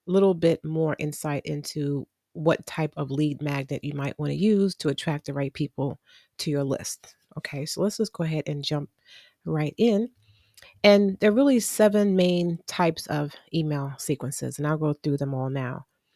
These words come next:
The first one is the abandoned cart email sequence, and I'm sure you've all seen that one. So let's say you're shopping on your favorite, uh, website. You put a few t-shirts in your cart, and then you get busy. You'd say, "You know what? I'll go back to that later."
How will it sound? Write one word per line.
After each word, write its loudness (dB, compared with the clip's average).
The -8
first 6
one 4
is 2
the 4
abandoned 2
cart 2
email -2
sequence, -6
and -2
I'm -2
sure 0
you've 0
all -2
seen -4
that -6
one. -10
So 4
let's 2
say 2
you're 2
shopping 0
on 0
your -2
favorite, 0
uh, -2
website. 2
You 0
put 2
a 4
few 2
t-shirts 0
in -4
your -2
cart, -2
and 0
then 2
you 0
get -4
busy. 6
You'd 0
say, 0
"You 2
know 2
what? 0
I'll 0
go -4
back -2
to -20
that -2
later." 4